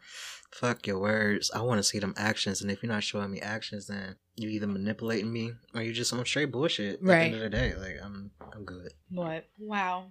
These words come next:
Speaker 2: I think we had a pretty good rundown of our first episode.
Speaker 1: Yeah,
Speaker 2: We,
Speaker 1: yeah, yeah.
Speaker 2: we covered a decent amount of stuff.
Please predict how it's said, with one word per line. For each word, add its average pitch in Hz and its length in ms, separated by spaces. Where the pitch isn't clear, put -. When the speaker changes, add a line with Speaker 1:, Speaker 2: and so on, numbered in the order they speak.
Speaker 2:
I 247 100
think 285 160
we 302 160
had 254 180
a 220 80
pretty 226 360
good 185 480
rundown 175 580
of 180 160
our 180 140
first 175 280
episode. 175 680
Speaker 1:
Yeah, - 420
Speaker 2:
We, 202 160
Speaker 1:
yeah, 92 160
yeah. 190 80
Speaker 2:
we 208 100
covered 190 520
a 202 100
decent 190 380
amount 175 180
of 180 60
stuff. 170 420